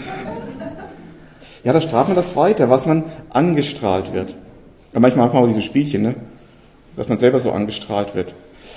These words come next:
Das ist, wo ich mit diesem Licht Gottes aussetze, wo ich mir das bewusst mache, wo ich in diese Richtung hingucke, wo ich sage, „Jesus, ich sehe auf dich.“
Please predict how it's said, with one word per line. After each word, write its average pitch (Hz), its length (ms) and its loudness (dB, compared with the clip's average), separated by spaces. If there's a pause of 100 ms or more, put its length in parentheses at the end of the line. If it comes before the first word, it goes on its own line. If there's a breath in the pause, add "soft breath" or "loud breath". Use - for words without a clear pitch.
(640 loud breath)
Das 160 160 -2
ist, 151 140 0
wo 156 60 4
ich 156 100 0
mit 151 140 2
diesem 160 240 0
Licht - 240 0
Gottes 170 320 0
aussetze, 143 420 -2
wo 135 60 2
ich 131 100 -2
mir 151 60 0
das 151 180 -2
bewusst 160 460 -4
mache, 120 180 0
wo 139 80 2
ich 151 80 0
in 165 80 0
diese 147 220 2
Richtung 185 340 0
hingucke, 156 500 0
wo 135 80 -2
ich 143 60 -4
sage, 147 280 0
„Jesus, 151 340 -4
ich - 140 -6
sehe 143 280 -2
auf 110 240 -6
dich.“ 104 140 -10